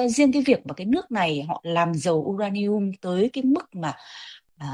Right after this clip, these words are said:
gần, gần chạm cái ngưỡng vũ khí, tức là trên sáu mươi phần trăm, chín mươi phần trăm là có thể phát triển vũ khí hạt nhân được rồi, thì đã khiến cái nước này bị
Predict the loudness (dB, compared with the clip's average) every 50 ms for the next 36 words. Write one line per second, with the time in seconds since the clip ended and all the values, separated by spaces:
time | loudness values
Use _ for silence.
0 | -6 -8 -8 -6 -2 2 6 6 6 6 6 4 2 2 2 2 2 2 2 4
1 | 6 6 6 6 6 2 0 4 6 8 8 8 8 8 8 8 8 6 2 4
2 | 6 6 6 6 6 2 0 -2 -4 -4 -4 0 4 6 6 6 6 4 2 2
3 | 4 4 2 2 0 0 2 2 2 0 0 -4 -10 -16 -16 -18 -18 _ _ _
4 | _ 4 8 8 8 8 8 6 4 6 8 8 6 6 6 0 0 -2 -2 -2
5 | -2 -4 -4 -4 -4 -4 -4 -2 -4 -6 -4 -2 -2 -2 0 0 0 0 0 2
6 | 2 0 0 -2 _ -16 -20 -20 -20 -20 -20 -20 _ _ _ _ -4 0 2 4
7 | 4 6 6 4 4 2 4 4 2 2 6 8 8 8 8 8 4 2 0 2
8 | 2 2 4 4 4 4 2 0 -2 -4 -6